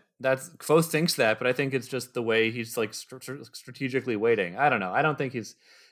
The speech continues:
I think it's messed him up a little bit. I don't think it's shock necessarily. I think he's just, like, being strategic. Like, he literally is. I'm, I'm taking it at a, at,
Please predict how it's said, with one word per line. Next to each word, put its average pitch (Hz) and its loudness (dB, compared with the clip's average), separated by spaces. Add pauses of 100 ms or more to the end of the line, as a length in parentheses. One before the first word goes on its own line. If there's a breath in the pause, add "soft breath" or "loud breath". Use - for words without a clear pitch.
I 170 6
think 208 6
it's 190 -2
messed 165 2
him 160 -2
up 139 2
a - -2
little 117 2
bit. 104 -2
I 110 0
don't 123 0
think 120 -2
it's 95 -4
shock 113 0
necessarily. 90 -12
I 95 -14
think 107 -8
he's 107 -4
just, 107 -2
like, 101 -2
being 101 -6
strategic. 101 -6
Like, 101 -6
he 120 -6
literally 127 4
is. 120 0
I'm, 131 -2
I'm 156 -4
taking 170 0
it 147 0
at 123 4
a, 123 0
at, 120 -4